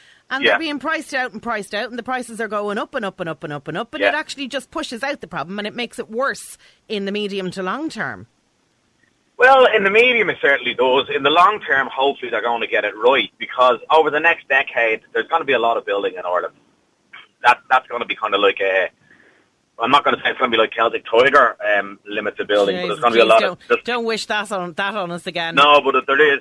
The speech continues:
Speaker 2: there is gonna be a lot of houses being built. And unfortunately, houses just don't grow like plants. You know,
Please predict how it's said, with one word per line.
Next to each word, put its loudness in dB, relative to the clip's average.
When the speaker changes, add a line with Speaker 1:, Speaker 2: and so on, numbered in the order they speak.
Speaker 2:
there -2
is 0
gonna -6
be 0
a -4
lot 2
of -2
houses -6
being -4
built. 0
And 2
unfortunately, 4
houses -4
just -8
don't -2
grow 6
like -4
plants. -4
You -4
know, 0